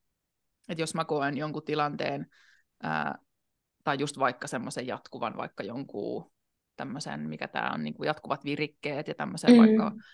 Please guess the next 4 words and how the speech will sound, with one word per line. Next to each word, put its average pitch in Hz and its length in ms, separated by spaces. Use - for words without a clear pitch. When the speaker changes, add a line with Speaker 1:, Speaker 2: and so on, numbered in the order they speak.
Speaker 1:
puhelimen 147 400
pilpatuksen 151 840
tosi 165 200
stressaavana 151 880